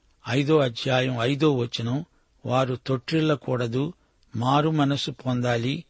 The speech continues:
వారు పశ్చాత్తప్తులవ్వాలి." నాలుగో అధ్యాయం పదహారో వచనం, "పెయ్య మొండితనము చూపినట్లు ఇశ్రాయేలీయులు మొండికెత్తకూడదు. యథార్థ హృదయంతో మనమాయనను వెదికితే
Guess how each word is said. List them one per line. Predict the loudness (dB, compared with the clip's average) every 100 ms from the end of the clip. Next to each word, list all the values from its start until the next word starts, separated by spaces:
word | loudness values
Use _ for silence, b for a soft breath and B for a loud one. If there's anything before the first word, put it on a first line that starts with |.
| -6
వారు | 0 0 0 -2 -4 -4
పశ్చాత్తప్తులవ్వాలి." | -4 0 0 0 0 -2 0 0 0 2 0 -2 -8 -14 _ _ _ _ _ -6
నాలుగో | 0 2 4 4
అధ్యాయం | 2 0 0 0 -2 -2
పదహారో | 0 2 2 2 0
వచనం, | -2 -2 -2 -2 -6 _ _ _ _ _ 2
"పెయ్య | 2 4 4
మొండితనము | 2 2 2 0 0 0 0 -2
చూపినట్లు | -2 -4 -2 -2 -2 -2 -4 -4 _ _ _ _ _ -8
ఇశ్రాయేలీయులు | -6 -2 0 2 4 2 2 0 0 0
మొండికెత్తకూడదు. | 0 0 0 0 -2 -2 -4 -2 -2 -2 -4 -6 -10 _ _ _ _ _ -2
యథార్థ | 0 2 2 2 -2
హృదయంతో | 0 0 2 2 0 -2 -2 -4 -6
మనమాయనను | -2 0 0 0 0 0 -2
వెదికితే | -2 -2 -2 -4 0 2 2